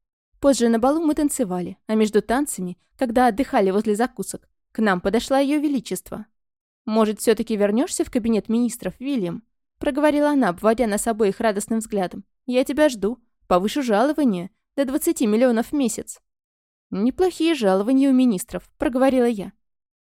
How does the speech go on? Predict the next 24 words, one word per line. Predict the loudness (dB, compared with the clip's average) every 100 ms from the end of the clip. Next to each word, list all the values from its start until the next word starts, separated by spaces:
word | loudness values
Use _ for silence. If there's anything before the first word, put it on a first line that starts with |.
| _ _
«Сложные | -2 2 4 4 2
решения | 0 -2 0 0
стоят | -2 0 0 2
больших | -2 -2 -6
денег», | -4 -6 -8 _ -6
покачала | 0 2 2 0
головой | 2 0 0
королева. | -2 -2 -2 -4 -8 -18 _ _ _
«А | 2
этот | 2 2 0
мужчина | 0 0 -2 0
способен | 0 0 2 2
решить | 0 -2 -4
любой | -6 -2 0
вопрос. | 0 -2 -6 -6 -16 _ _ _
Столько | 0 0 2 2
лет | 2 2
был | 2 0
моей | 2 2 0
опорой | 0 0 0
после | 0 -2 0
ухода | 2 0 0
моего | 0 0 0
мужа». | -2 -4 -12